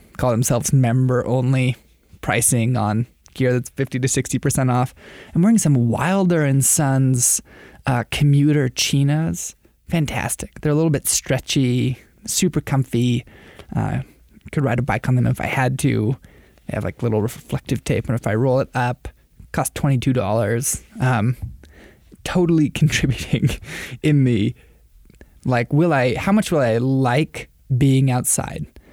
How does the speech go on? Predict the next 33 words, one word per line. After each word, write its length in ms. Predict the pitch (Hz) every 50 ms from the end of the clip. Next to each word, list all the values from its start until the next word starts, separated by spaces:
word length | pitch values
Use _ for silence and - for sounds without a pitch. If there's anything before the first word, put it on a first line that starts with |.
| - - -
And 260 | - - 123 139 135 135
will 260 | 143 139 139 135 - - - -
going 280 | - 160 160 170 170 156
outside 420 | 143 135 - - 160 139 131 135
just 320 | 123 131 151 143 131 - -
be 120 | 151 143 139
an 80 | 123
exercise 600 | 113 117 - - - 135 - - 127 120 117 -
in, 140 | 143 131 127
like, 360 | 123 120 120 120 - - - _ - - - - - - - - - - - 139
becoming, 760 | 127 135 127 - - - 165 165 151 151 135 127 123 135 135 120 - _ _ _
is 160 | - 143 135
it 180 | 147 - - _ _ _ _ _ _ _ - 143 131
just, 520 | 139 139 139 165 185 180 175 - - -
like, 260 | 147 139 131 120 - _ _ _ _ _ _ _ _ _ _
this 280 | - 151 135 135 131 -
initiation 800 | 143 143 143 147 139 - - 135 127 117 110 - - - 113 117
thing? 280 | - - - - - - _ - _ - - _ _ _ _ _
Or 480 | - 175 175 165 147 131 127 139 151 - - - - - - -
is 160 | 160 147 135
there 380 | 117 139 135 120 117 123 139 - _ _
gonna 160 | 165 151 143
be, 300 | 127 143 135 131 135 127 - - - _ _ _ -
<laughs> 340 | - - 156 - - - _
can 100 | - 185
I 100 | 180 160
lower 460 | 143 143 139 147 147 156 175 175 165
the 120 | 135 127
joy 320 | 127 123 127 127 120 127 131
barrier 380 | 123 123 120 107 107 120 104
a 80 | - -
little 180 | 110 - 107 107
bit 280 | 110 107 107 104 -